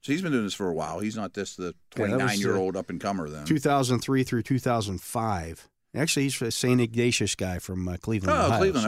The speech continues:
Speaker 2: so.
Speaker 1: Okay, we used to recruit Ignatius Heavy. That's a football factory.
Speaker 2: Yeah.
Speaker 1: Okay, so he's not that far away.
Speaker 2: I,
Speaker 1: He
Speaker 2: I
Speaker 1: gets it. I like that part.
Speaker 2: I, I had to laugh again. I was actually, I was reading, uh,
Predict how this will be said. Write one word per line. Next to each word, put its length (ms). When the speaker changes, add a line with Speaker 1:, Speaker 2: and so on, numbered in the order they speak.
Speaker 2:
so. 60
Speaker 1:
Okay, 120
we 120
used 100
to 60
recruit 360
Ignatius 440
Heavy. 240
That's 200
a 60
football 340
factory. 460
Speaker 2:
Yeah. 160
Speaker 1:
Okay, 200
so 160
he's 300
not 180
that 160
far 200
away. 240
Speaker 2:
I, 100
Speaker 1:
He 120
Speaker 2:
I 80
Speaker 1:
gets 200
it. 100
I 60
like 180
that 140
part. 240
Speaker 2:
I, 100
I 180
had 180
to 80
laugh 300
again. 240
I 60
was 120
actually, 300
I 40
was 140
reading, 400
uh, 260